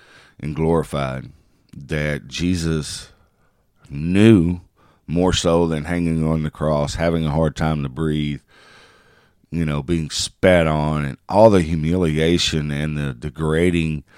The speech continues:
that came along with it in our physical being and our minds that we can understand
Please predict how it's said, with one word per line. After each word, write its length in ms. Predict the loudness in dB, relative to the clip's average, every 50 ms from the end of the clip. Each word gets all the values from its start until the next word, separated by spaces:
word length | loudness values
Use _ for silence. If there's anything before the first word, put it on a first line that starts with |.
| -20 -20 -20 -20 _
that 640 | -8 -6 -2 0 2 2 2 2 0 -2 -6 -10 -12
came 260 | -8 -4 -4 -2 -2
along 500 | -2 0 0 0 0 0 -2 -2 -4 -2
with 220 | 0 2 2 2
it 160 | 2 0 -2 -4 _ -20 -12 -6
in 120 | -4 -2
our 200 | 0 0 -2 -4
physical 720 | -6 -8 -4 0 0 2 0 0 -2 -2 -2 -2 -2 -4 -6
being 560 | -6 -4 0 0 2 2 2 0 -2 -2 -4
and 100 | -4 -4
our 120 | -4 -4 -4
minds 520 | -4 -4 -2 -2 0 0 -2 -4 -6 -6
that 140 | -8 -8 -8
we 240 | -2 2 4 4 4
can 160 | 4 2 0
understand 800 | 0 -2 -4 -6 -8 -8 -8 -8 -8 -8 -8 -8 -8 -10 -12